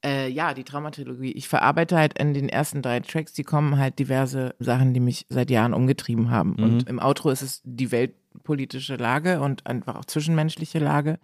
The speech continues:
Speaker 1: Wird alles besungen, kann man sich gerne nochmal bei YouTube angucken. Drama, Outro. Und das nächste Lied, was rauskommt, heißt Hollywood. Nicht, weil mich Hollywood umtreibt, sondern weil mich die Irreführung dieses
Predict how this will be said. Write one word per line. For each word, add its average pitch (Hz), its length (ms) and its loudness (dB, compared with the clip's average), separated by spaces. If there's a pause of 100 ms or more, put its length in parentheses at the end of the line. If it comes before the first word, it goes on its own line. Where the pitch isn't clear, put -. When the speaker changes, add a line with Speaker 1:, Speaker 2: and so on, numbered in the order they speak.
(520)
Speaker 1:
Wird - 240 -10
alles 135 200 -2
besungen, 139 360 -2
kann 147 140 -4
man 139 120 -2
sich 139 140 -10
gerne 147 280 4
nochmal 139 240 6
bei 139 100 2
YouTube 139 380 2
angucken. 151 420 0
Drama, 143 500 -2
Outro. 175 440 0 (240)
Und 123 120 2
das 120 100 4
nächste 135 560 4
Lied, 143 220 2
was 131 160 -2
rauskommt, 123 400 0
heißt 117 260 0
Hollywood. 143 560 4 (800)
Nicht, 147 180 2
weil 139 120 10
mich 135 140 6
Hollywood 160 360 10
umtreibt, 135 460 2
sondern 135 280 2
weil 127 180 6
mich 127 260 2 (160)
die - 120 2
Irreführung 131 960 6 (680)
dieses 123 540 0